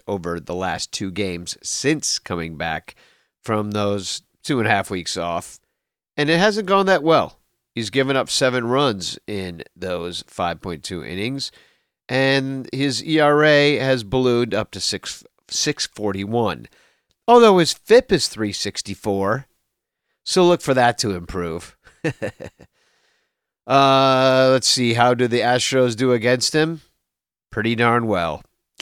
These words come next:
Martin Maldonado's seen him the most. He's four for ten with a home run. Yordan Alvarez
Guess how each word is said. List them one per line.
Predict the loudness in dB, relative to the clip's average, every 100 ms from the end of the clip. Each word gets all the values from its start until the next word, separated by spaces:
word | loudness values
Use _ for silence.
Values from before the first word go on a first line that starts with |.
| -20 _ _ _ _ _ _ _ _
Martin | 4 4 6 4 4
Maldonado's | 4 4 4 4 4 6 4 2
seen | 0 0 0
him | -2
the | 0
most. | 2 2 0
He's | -6 -8
four | -2 0 0
for | -2 -6
ten | -2 0 2
with | 0 -2
a |
home | -2 -4 -4
run. | -4 -4 -6 -12 _
Yordan | 0 4 4 4 2 2
Alvarez | 2 2 2 2 2 2 0 -6